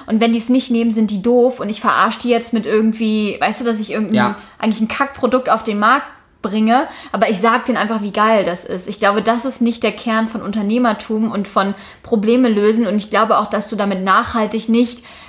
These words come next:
Speaker 1: erfolgreich sein wirst, wenn du Leuten irgendwelche Schrottprodukte verkaufst oder Schrottdienstleistungen anbietest, sondern ich glaube wirklich,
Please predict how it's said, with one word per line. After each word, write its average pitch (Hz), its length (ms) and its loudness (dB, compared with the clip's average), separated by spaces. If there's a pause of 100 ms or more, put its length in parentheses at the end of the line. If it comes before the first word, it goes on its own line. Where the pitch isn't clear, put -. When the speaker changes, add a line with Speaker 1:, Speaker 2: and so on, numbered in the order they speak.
Speaker 1:
erfolgreich 220 600 0
sein 190 360 -2
wirst, 233 280 2
wenn 214 100 0
du 202 60 0
Leuten 214 280 2
irgendwelche 202 300 0
Schrottprodukte 208 800 -2
verkaufst 202 480 -2
oder 214 160 2
Schrottdienstleistungen 196 960 -2
anbietest, 190 460 -2
sondern 202 160 -2
ich 185 100 -6
glaube 190 260 0
wirklich, 294 380 0